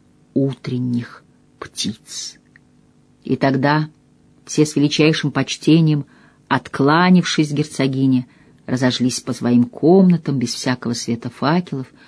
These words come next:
ибо уже было достаточно им света — родившегося дня.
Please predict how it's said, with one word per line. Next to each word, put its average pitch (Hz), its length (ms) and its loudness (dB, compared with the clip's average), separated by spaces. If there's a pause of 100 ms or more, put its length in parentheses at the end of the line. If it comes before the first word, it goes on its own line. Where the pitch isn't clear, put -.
(220)
ибо 120 200 -2
уже 120 160 -2
было 117 180 -2
достаточно - 880 -4
им 139 240 -8
света — 120 680 -6 (720)
родившегося 110 920 -6
дня. 113 400 -8